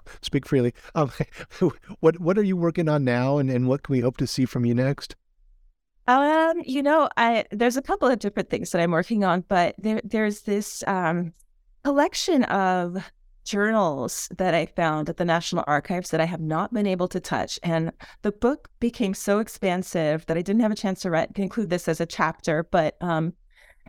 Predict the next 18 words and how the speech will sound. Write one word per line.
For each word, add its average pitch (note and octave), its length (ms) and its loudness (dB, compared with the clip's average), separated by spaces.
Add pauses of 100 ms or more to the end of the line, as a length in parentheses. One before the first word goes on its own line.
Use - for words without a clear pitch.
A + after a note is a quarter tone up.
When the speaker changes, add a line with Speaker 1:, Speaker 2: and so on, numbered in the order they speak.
Speaker 2:
at B3+ 100 2
the D#4 80 -4
start C#4+ 300 0
of F4 80 -2
the D4+ 100 0
Bahamian F3+ 680 0
labor E3 300 0
program G#3+ 460 2
in G3 80 2
nineteen F3+ 360 0
forty-three, F3+ 720 0
the F3 140 -4
U G3+ 180 0
S A3 180 0
government G3+ 540 0
originally F3+ 560 0
allowed D#3 420 0 (280)
women E3 440 0